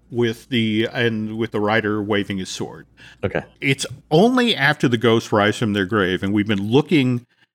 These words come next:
Speaker 1: center at the ghost rising from the graves. So we're not paying attention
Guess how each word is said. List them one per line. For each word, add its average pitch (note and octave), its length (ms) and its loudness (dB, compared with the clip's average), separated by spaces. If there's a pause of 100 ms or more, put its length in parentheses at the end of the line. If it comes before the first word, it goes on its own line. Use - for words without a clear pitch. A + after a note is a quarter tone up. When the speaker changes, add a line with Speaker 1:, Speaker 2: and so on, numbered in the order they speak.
(200)
Speaker 1:
center A#2+ 760 0 (140)
at A#2+ 300 -2
the C3+ 120 2
ghost A#2 320 2
rising A2+ 320 0
from F#2+ 60 -10
the A2 80 -4
graves. G2+ 460 -2
So C#3+ 120 0
we're A2+ 100 2
not D#3 240 0
paying F3+ 200 2
attention E3+ 600 -2